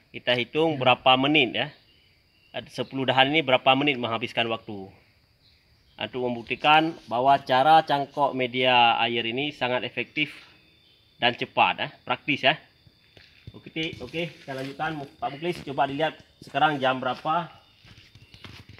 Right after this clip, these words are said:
Speaker 1: Caranya seperti ini, ya. Ini satu di bawah ini. Pilih dahan yang tegak, ya, karena kita akan menggantung air di sini nanti.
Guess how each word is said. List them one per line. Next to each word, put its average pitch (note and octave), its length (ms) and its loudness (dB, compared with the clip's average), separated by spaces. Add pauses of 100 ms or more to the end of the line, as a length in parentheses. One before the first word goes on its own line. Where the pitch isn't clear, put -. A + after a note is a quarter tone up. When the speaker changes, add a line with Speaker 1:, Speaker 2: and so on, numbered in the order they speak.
(120)
Speaker 1:
Caranya C3+ 400 -2
seperti C3 440 -8
ini, C3 200 -4
ya. A2+ 80 -2 (1500)
Ini D3+ 240 0 (480)
satu B2+ 320 -8
di B2 240 -4
bawah A2 240 -2
ini. C#3+ 160 -8 (1800)
Pilih D#3+ 240 6
dahan D#3+ 240 10
yang D3 160 6
tegak, A2+ 280 0
ya, G2 120 -8 (240)
karena C#3 240 0
kita C3 320 4
akan B2+ 240 2
menggantung A#2 560 -2
air B2 240 4
di G2 160 -2
sini G2 240 -8
nanti. F#2 240 -10